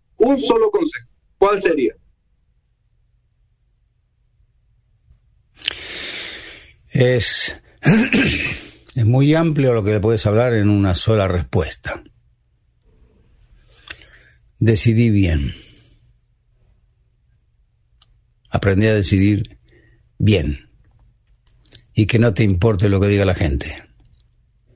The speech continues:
Speaker 2: Porque si decidís mal, a la gente le sigue no importando.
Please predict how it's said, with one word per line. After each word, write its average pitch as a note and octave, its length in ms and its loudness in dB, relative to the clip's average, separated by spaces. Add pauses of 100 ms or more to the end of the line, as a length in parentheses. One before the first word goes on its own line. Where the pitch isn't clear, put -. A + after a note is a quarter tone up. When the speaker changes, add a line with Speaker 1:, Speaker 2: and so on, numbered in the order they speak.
(880)
Speaker 2:
Porque G#2 280 2
si A2+ 140 2
decidís A2 380 2
mal, C3 520 2 (1160)
a G#2+ 100 0
la G#2 100 2
gente A2 520 2
le A2 240 2
sigue A2+ 500 2
no A2 340 4
importando. G2 760 0